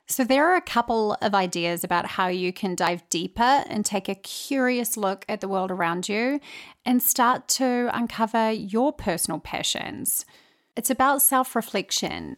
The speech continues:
It's about diving into yourself. And by all means, things like coaching can help with that too. But I really do think it starts with being curious and opening up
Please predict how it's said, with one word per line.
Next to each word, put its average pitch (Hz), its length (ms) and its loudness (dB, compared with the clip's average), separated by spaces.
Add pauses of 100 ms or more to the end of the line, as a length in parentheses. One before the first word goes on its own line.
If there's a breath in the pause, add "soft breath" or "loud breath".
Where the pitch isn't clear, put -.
(100)
It's - 180 -4
about 226 280 2
diving 233 600 2
into - 360 -4
yourself. 170 720 0
And 196 400 0 (200)
by 220 120 4
all 247 140 4
means, 226 360 2
things 196 300 0
like 180 200 -2
coaching 240 540 0
can 214 240 -2
help 190 280 0
with 196 120 -2
that 175 220 0
too. 214 460 -2 (480 loud breath)
But 254 340 2 (100)
I 240 60 4
really 240 440 2
do 233 200 2
think 208 420 -2
it 190 160 -4
starts - 480 2
with - 180 -6
being 170 240 -4
curious 180 920 -2
and 208 240 -2
opening 254 420 2
up 254 400 0